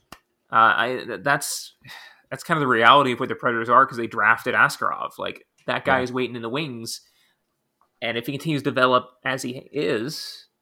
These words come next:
Speaker 1: that's a lot of pressure on Saros to, to, you know, <clears throat> get it signed and prove himself.
Speaker 2: Yeah, no doubt. And so, yeah, that, I don't have any doubts that they're gonna sign U C Saros to some sort of a bridge deal. Like, he's, he,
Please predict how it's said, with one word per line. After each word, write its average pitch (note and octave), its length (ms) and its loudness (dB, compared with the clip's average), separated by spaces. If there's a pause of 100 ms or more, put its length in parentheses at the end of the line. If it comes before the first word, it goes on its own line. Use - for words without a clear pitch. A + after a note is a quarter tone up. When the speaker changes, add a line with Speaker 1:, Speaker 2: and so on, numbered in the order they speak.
(680)
Speaker 1:
that's C#3+ 180 -4
a C#3 40 -6
lot C3+ 180 4
of - 60 -6
pressure C#3 300 2
on G2+ 100 -2
Saros - 720 0 (140)
to, - 280 -10 (140)
to, - 320 -14
you B2 140 -14
know, - 180 -20 (340)
<clears throat> G3+ 560 0
get G#3 140 0
it G2+ 120 -8
signed B2 360 0
and G2+ 160 -12
prove C#3+ 220 -4
himself. - 500 -10 (380)
Speaker 2:
Yeah, F#2+ 240 0 (920)
no B2+ 140 2
doubt. G2 300 0
And A#2 160 -4
so, A#2+ 320 2
yeah, B2 240 6
that, C3 300 2 (520)
I F3 140 10
don't D#3+ 260 8
have C#3 200 6
any C#3 180 6
doubts A#2 380 8
that A2 100 -2
they're A2+ 140 4
gonna G#2+ 180 4
sign G#2+ 240 2
U G#2 100 0
C G2+ 120 -6
Saros G2 400 2
to G2+ 100 -8
some G#2+ 220 -2
sort G#2+ 160 -2
of G#2 60 -2
a G2+ 40 -6
bridge G2+ 240 0
deal. G2 320 2
Like, F#2+ 240 -2
he's, A2+ 240 -2
he, - 240 -4